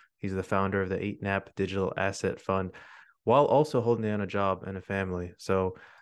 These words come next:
uh, I, I hear you on the caffeine. I've been waiting for you to say that, but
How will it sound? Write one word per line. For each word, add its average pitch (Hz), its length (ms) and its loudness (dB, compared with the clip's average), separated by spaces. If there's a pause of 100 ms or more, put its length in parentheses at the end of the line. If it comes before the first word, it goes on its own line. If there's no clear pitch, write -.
(100)
uh, 92 460 0 (160)
I, 104 320 4
I 113 140 4
hear 139 260 4
you 117 240 8
on 107 80 4
the 107 80 0
caffeine. 104 760 -2
I've 101 220 0
been 110 140 2
waiting 123 260 6
for 113 140 -6
you 107 100 0
to 104 80 -2
say 113 280 2
that, 98 240 0 (100)
but 98 260 0